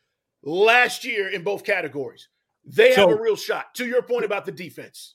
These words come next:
Speaker 1: Well, give credit to, to Joe Douglas, general manager. Like, I, I got a text from Joe. I, I'll share a, a little bit of it, but he just said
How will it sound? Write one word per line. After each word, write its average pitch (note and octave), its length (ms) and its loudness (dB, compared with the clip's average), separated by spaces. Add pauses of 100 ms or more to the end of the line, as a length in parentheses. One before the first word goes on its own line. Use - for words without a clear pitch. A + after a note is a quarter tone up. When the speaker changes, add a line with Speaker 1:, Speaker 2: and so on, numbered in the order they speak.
Speaker 1:
Well, F#3 180 4
give A3 220 0
credit G3+ 280 4
to, C#3+ 200 -2
to - 160 -6
Joe D3 200 -2
Douglas, C3+ 440 -4
general C3 260 -4
manager. A#2+ 540 -6 (300)
Like, C3+ 360 -2
I, D3+ 160 2
I D#3 100 2
got E3+ 120 0
a E3 40 -2
text E3+ 320 -2
from D3 120 -8
Joe. C3+ 240 0
I, C3 80 2
I'll B2+ 180 -6
share D3 420 -6
a, A#2+ 60 -4
a B2 160 -12
little D3 200 -2
bit C#3 140 -6
of C3 140 -2
it, C3 160 -10
but C#3 100 -8
he D3 80 -10
just D#3+ 220 -8
said D3 320 0